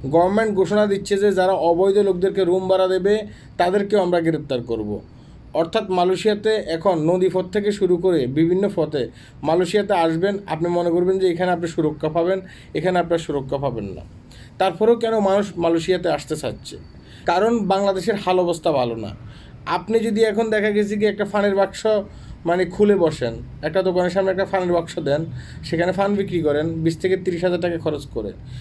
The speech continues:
সেখানে এসে আপনার কাছে দৈনিক পাঁচশো টাকা চাঁদা দাবি করবে। হ্যাঁ, কারণ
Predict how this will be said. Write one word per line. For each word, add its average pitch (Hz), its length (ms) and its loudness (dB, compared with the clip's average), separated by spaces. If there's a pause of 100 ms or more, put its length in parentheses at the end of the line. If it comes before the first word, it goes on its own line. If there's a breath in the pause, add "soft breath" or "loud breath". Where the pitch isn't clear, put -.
(160 loud breath)
সেখানে 226 400 0
এসে 214 180 2
আপনার 208 260 2
কাছে 202 180 0
দৈনিক 190 380 2
পাঁচশো 175 260 -2
টাকা 180 180 0
চাঁদা 170 220 -2
দাবি 135 260 -2
করবে। 113 300 -4 (520)
হ্যাঁ, 233 220 0 (420 loud breath)
কারণ 202 180 4